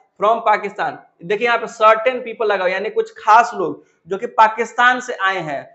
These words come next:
क्योंकि बंटवारा जो है हुआ था तो उस समय लड़ाई भी बहुत तगड़ा हुआ था और लोग लगातार जो है पलायन कर रहे थे पाकिस्तान से हिंदुस्तान के तरफ,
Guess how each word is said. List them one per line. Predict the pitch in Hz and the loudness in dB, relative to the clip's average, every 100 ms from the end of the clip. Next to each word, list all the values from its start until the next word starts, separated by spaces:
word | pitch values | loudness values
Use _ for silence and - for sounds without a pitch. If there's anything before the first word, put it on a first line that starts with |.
| _ | _
क्योंकि | 202 214 | -4 0
बंटवारा | 202 196 202 208 233 | 2 2 6 6 6
जो | 233 233 | 4 0
है | |
हुआ | 208 226 | 0 0
था | 226 220 | 0 -2
तो | 208 | -6
उस | 202 | -10
समय | 202 185 | -10 -6
लड़ाई | 175 175 214 | 0 2 2
भी | 226 | -2
बहुत | 214 214 214 | -6 -6 -4
तगड़ा | 208 202 | -4 -4
हुआ | 190 190 | -4 -6
था | 190 180 175 _ - | -6 -10 -14 _ -8
और | 175 | -6
लोग | 175 202 190 180 | -4 -6 -6 -6
लगातार | 185 196 196 196 208 | -2 0 2 4 4
जो | 208 | 0
है | 202 | -2
पलायन | 202 196 190 202 | -2 -2 -2 -4
कर | 202 196 | -4 -4
रहे | 190 | -4
थे | 190 | -6
पाकिस्तान | - 175 185 - 185 190 | -6 -6 -8 -10 -8 -8
से | 190 185 | -12 -12
हिंदुस्तान | 175 180 180 180 185 | -10 -12 -10 -8 -8
के | 180 | -6
तरफ, | 185 175 175 | -6 -6 -8